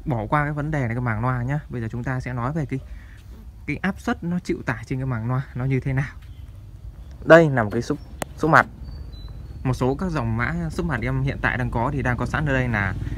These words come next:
E hai mười tám. Cái này thì bên em đang bán là năm triệu tám. Một cặp vỏ và bao ship. Ờ, nó có gì đi theo là có thùng này, lưới này, à, chân cao su này, bánh xe đằng sau nhá.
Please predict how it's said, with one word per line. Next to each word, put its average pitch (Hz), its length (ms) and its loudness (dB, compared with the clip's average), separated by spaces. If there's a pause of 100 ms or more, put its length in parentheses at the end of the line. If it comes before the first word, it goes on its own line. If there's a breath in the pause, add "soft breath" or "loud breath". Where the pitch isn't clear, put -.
E 139 140 2
hai 135 100 2
mười 117 140 2
tám. 107 280 2 (320)
Cái 117 80 -4
này 104 180 2
thì 104 80 0
bên 110 120 2
em 110 140 2
đang 107 140 0
bán 107 200 2
là 123 60 2
năm 113 160 2
triệu 107 200 -2
tám. 107 220 2 (540)
Một - 120 -2
cặp 107 180 0
vỏ 95 320 0 (280)
và 92 260 -2
bao 107 200 0
ship. 160 200 -2 (600)
Ờ, 98 320 -6
nó 117 80 -2
có 127 160 2
gì 127 200 2
đi 113 120 0
theo 113 260 0
là 101 100 -2
có 107 320 -2 (440 loud breath)
thùng 107 220 2
này, 98 160 0 (460 loud breath)
lưới 123 320 4
này, 160 140 2 (180)
à, 98 120 -6 (160)
chân 143 140 -2
cao 135 140 0
su 175 180 0
này, 113 260 0 (140)
bánh 107 100 -6
xe 139 160 -2
đằng 113 120 -2
sau 123 180 -2
nhá. 135 200 -2